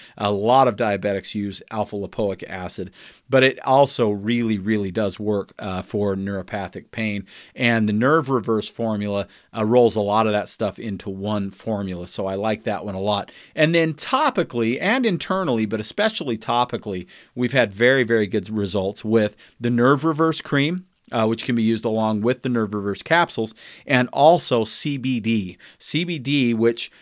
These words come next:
because of the crazy laws nationwide with C B D, it's a little bit tough to, um, it's hard to find at Vitality because it's not on vitalitynutrition dot com. But there are C B Ds topicals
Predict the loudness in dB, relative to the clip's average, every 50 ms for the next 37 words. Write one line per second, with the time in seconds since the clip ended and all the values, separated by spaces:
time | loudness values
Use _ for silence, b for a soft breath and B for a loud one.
0 | b b b -4 -2 -2 2 6 6 6 6 6 2 0 0 -2 -4 -4 -4 -4
1 | 0 0 0 0 0 0 0 -2 0 2 4 4 6 4 4 2 0 -2 -4 -2
2 | 0 0 0 0 0 -2 -2 -2 0 2 2 4 4 2 0 0 -2 -4 -4 -4
3 | -4 -4 -4 -2 -4 -4 -4 -4 -2 -2 -4 -6 b b b b -10 -8 -6 -4
4 | -2 4 6 6 6 6 4 2 2 0 -2 -4 0 0 2 0 0 -4 -8 -4
5 | -2 0 0 2 2 0 -2 -4 -4 -4 -4 -4 -2 -4 -4 -6 -8 -10 b b
6 | b b b b b b b b b _ _ -20 -20 -20 -20 -20 -20 -20 -20 -20
7 | -20 -20 -20 -8 -6 -4 -4 2 6 6 6 6 6 2 0 2 4 4 6 4
8 | 4 2 0 0 -2 -6 -12 -18 -20 -20 _ _ _ _ _ _ 2 4 4 4
9 | 4 4 0 0 0 0 -2 -2 2 4 6 6 6 4 2 -2 -4 -8 B B
10 | B B B _ 0 0 0 0 0 0 4 4 6 6 6 6 6 6 4 4
11 | 4 4 6 6 6 6 4 4 2 2 0 -2 -4 -4 -4 -4 -6 -6 -4 -4
12 | -4 -4 -6 -10 -6 -2 0 2 2 2 0 -4 -8 B B B B B _ -2
13 | 0 4 4 6 8 8 8 6 6 2 -2 -2 -2 0 0 0 -2 -2 0 6
14 | 6 8 8 6 4 0 -2 -2 -4 -6